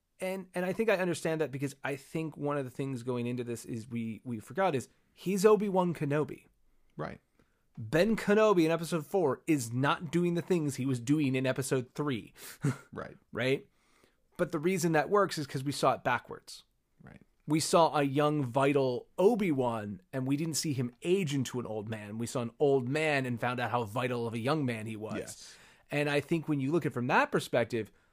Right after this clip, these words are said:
Speaker 1: Luke is a much more powerful, much more a-, action-oriented, and much more, um, present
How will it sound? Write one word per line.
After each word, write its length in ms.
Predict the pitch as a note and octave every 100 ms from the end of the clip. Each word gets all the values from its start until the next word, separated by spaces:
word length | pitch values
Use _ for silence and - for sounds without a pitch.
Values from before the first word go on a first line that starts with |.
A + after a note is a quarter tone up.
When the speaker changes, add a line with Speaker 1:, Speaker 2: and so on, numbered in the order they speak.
| _
Speaker 1:
Luke 200 | D#3 A3+ G#3+
is 120 | F3
a 100 | F#3
much 560 | F#3 F3+ G3+ C#4+ - -
more 220 | C3 C#3
powerful, 520 | - G#2 G2+ - E2
much 520 | B2+ C#3+ F#3 C#4 - -
more 240 | F#3+ D#3 -
a-, 100 | - _ _ _
action-oriented, 1040 | D#3+ E3+ - D#3 D3+ D#3 F#3 D#3 C3+ B2 A#2+
and 180 | C#3 C#3
much 240 | D#3 -
more, 380 | D#3 C#3 B2+ A#2 - - - _ _ _ _ _ _ -
um, 460 | C3+ C3 A#2 G2+ F#2 _ _
present 720 | - - E3 G3 D3+ G#2 G2+